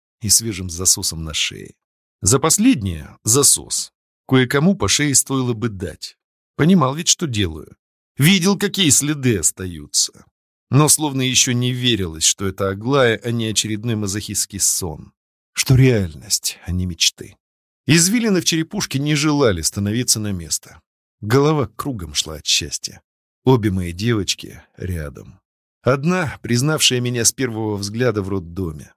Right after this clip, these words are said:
Вторая, простившая и все еще любящая. Вопреки всем опасениям и планам.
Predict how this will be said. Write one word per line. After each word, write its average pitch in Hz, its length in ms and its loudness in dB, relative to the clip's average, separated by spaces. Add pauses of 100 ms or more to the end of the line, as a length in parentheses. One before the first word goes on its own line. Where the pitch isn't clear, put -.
(400)
Вторая, 139 680 0 (280)
простившая 135 760 2
и 82 140 -12
все - 220 0
еще 98 240 0
любящая. - 720 -4 (420)
Вопреки 170 480 2
всем 151 280 2
опасениям 107 640 -4
и 92 40 -8
планам. 71 640 -14